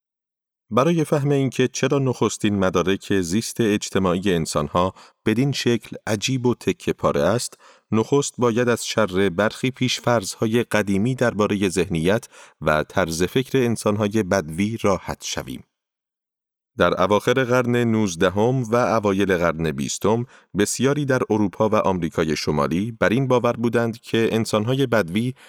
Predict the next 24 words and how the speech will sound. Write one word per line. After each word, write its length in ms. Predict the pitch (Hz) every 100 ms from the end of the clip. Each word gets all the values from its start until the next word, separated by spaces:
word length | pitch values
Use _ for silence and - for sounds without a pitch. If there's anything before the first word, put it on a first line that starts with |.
| - -
نه 140 | 104
تنها 460 | 117 135 123 117 117
فاقد 640 | - - 107 92 120 123
خودآگاهی 800 | 120 - 104 98 85 87 92 82
سیاسی 500 | - 85 73 67 78
بودند، 580 | 69 80 80 110 127 131 - - _
بلکه 320 | 117 139 -
حتی 280 | 143 143 147
در 140 | 131 123
سطح 440 | - 131 - 127
فردی 520 | - 113 110 92 127
نیز 280 | 131 131 - - _
توانایی 720 | - 117 110 113 110 107 135 131
تفکر 680 | 135 123 110 - 95 87
خودآگاه 640 | - 92 82 73 82 85 98
را 140 | 98
نداشتند. 800 | 104 110 123 - - 60 52 - - _ _ _ _ - -
حداقل 520 | 87 87 117 117 135 135
نه 260 | 131 135
در 180 | 139 123
آن 120 | 107
سطح 420 | - - 95 - -
که 260 | - 90 80
افکارشان 760 | 98 - 107 92 87 90 87